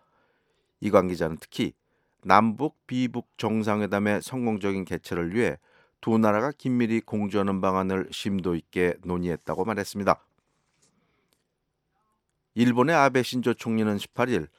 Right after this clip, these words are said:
북한이 핵과 미사일을 포기할 때까지 계속 압박할 것이라는 입장을 밝혔습니다. 교도통신에 따르면 아베 총리는 이날 방위대학교 졸업식에서 국제사회가 일치단결해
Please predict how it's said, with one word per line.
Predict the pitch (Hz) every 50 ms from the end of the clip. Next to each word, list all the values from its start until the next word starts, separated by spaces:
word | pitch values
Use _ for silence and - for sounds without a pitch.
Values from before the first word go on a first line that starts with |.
| _ _ _ _ _
북한이 | - 123 - - - 117 135 160
핵과 | 160 165 - _ - 139 131
미사일을 | 127 123 113 107 120 110 107 110 107
포기할 | - - - 110 107 110 107 101
때까지 | 87 - 104 98 - 101 95 92 95
계속 | 101 98 90 - 98 - - - -
압박할 | 87 85 - - 98 - - - 95 90
것이라는 | - 92 90 - 92 95 90 87 92 92 87 -
입장을 | 90 80 - - 87 82 92 104
밝혔습니다. | 110 104 - 101 95 - 101 101 92 92 76 - _ _ _ _ _ _ _ _ _ _ _ _ _ _ _ _
교도통신에 | - 101 95 92 90 - - 95 85 82 87 87
따르면 | 80 - 92 95 107 120 123 85 67 - _ _ _ _ _ _ _ _ -
아베 | 92 101 110 107 127 120
총리는 | - - - 123 120 127 147 165
이날 | 147 139 135 135 127
방위대학교 | - - - 117 117 117 113 110 104 110 110 104 - - 104
졸업식에서 | 87 - 95 90 85 - - 92 98 104 - 120 95 76 - _ _ _ _ _ _ _ _ _ _ _
국제사회가 | - - 117 - _ - 135 123 117 - 117 113 117 113 117 143 151
일치단결해 | 143 131 120 - - - - 117 113 110 107 107 104 107 107 104